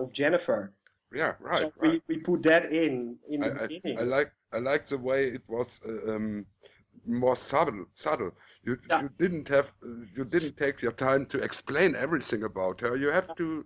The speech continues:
Speaker 2: watch the movie and piece for piece, th-, these puzzle pieces fall together.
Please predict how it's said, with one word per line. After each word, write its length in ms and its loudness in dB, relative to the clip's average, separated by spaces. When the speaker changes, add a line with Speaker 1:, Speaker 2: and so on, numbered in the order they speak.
Speaker 2:
watch 240 -4
the 100 -4
movie 540 0
and 300 -4
piece 320 -2
for 200 4
piece, 420 0
th-, 260 -2
these 280 -6
puzzle 300 0
pieces 360 -10
fall 220 2
together. 500 0